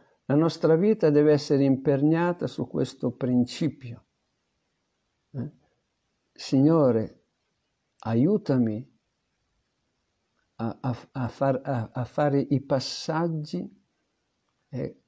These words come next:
con giusto, giusta comprensione, necessari." E allora, sia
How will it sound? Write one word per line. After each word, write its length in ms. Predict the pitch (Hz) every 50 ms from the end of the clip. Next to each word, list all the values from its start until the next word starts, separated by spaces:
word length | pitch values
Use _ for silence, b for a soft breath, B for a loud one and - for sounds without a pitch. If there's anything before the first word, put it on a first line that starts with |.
| _ 156 131
con 800 | - - 107 110 110 107 101 98 87 - - 120 101 101 104 107 -
giusto, 1000 | - - - 117 104 113 127 123 120 - - _ - - 98 98 - - _ _
giusta 400 | - 110 113 123 113 - - 120
comprensione, 1080 | 113 - 117 113 110 110 117 113 113 113 - - - 117 107 98 95 95 - 147 - _ _ _ _ _ _ _ _ _ _ _
necessari." 880 | - 147 156 147 - 175 156 - - - 185 202 185 151 - - 98 - - _ _ _ _ _ _ _ _ _ _ _ _ _ _ _ _ _ _ _ _ _ _ _ _ _ _ _ _ _ _ _ _ _ _ _ _ _ _ _ _ _ _ _ _ _ _ _ _ _ _ _ _ _ _ _ _ _ _ _
E 100 | _ -
allora, 580 | 113 110 110 117 139 160 180 196 214 220 233 247 - _ _ _ _ _ _ _ _ _
sia 800 | - - - - - - 175 208 233 254 254 240 226 - - _